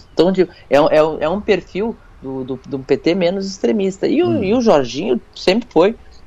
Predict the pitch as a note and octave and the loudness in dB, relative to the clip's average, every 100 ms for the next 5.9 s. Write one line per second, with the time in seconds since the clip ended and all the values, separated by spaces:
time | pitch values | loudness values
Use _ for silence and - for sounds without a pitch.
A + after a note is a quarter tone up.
0 | - - F#3 G3 E3+ G#3+ A3+ G3+ A#3 A#3 | -18 -12 -6 -2 -2 -4 -6 -4 -2 0
1 | G3+ G3+ F#3+ - - - C#3 D3+ E3+ D3+ | 2 2 0 -18 -20 -18 -10 -4 -4 -6
2 | D#3 D3+ - C#3 C3+ B2+ B2 A#2+ A#2 A2+ | -10 -12 -10 -8 -4 -2 0 0 -2 -4
3 | A#2 A#2 C#3+ C#3+ D3+ C3 B2+ E3 A#3 - | -6 0 2 4 2 2 0 0 0 0
4 | B3+ A3 A#3+ - A#3+ G#3 - F3 E3 F#3 | 0 0 -2 -2 -2 -2 -4 0 2 2
5 | F#3+ G#3+ G#3+ G3 F3+ - A#2 C3 | 0 -4 0 2 2 -2 -6 -8